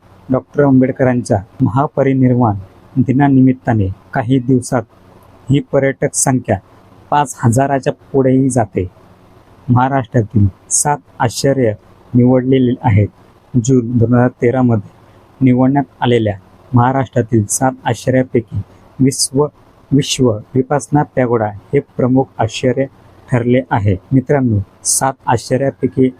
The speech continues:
विश्व विपश्यना पॅगोडा हे देखील त्या सात आश्चर्यामध्ये नमूद झालेले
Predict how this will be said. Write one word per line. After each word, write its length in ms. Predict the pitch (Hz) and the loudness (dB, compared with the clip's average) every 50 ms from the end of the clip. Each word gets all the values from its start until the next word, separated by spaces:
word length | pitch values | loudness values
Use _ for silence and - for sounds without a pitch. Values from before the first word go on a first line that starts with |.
| - - - | -10 -2 0
विश्व 340 | 127 127 - - - 151 | 0 0 0 -2 -2 0
विपश्यना 460 | 143 123 117 - 147 127 - - 139 131 | 0 0 0 -2 -4 -4 -2 0 -2 -2
पॅगोडा 440 | - - 123 120 113 120 110 101 95 - - _ _ - - - - - - - | 0 -2 -4 -2 0 0 -2 -2 -4 -6 -16 _ _ -20 -20 -20 -20 -14 -6 -2
हे 80 | 143 139 | -2 0
देखील 380 | 127 139 131 - - 156 139 | 0 -2 -4 -2 -2 -2 -2
त्या 300 | 127 - 147 143 135 131 | 0 0 0 0 0 0
सात 220 | 123 - 135 135 135 _ - | -2 -2 -2 -4 -4 _ -4
आश्चर्यामध्ये 680 | 139 120 - - - 131 139 135 131 127 123 117 131 135 135 _ _ _ - - | -4 -4 -4 -2 -4 -2 0 2 2 2 2 2 2 0 -2 _ _ _ -2 2
नमूद 300 | 135 131 135 139 131 131 | 2 4 4 2 0 0
झालेले 380 | 120 113 107 110 110 113 127 | 0 2 2 4 2 2 0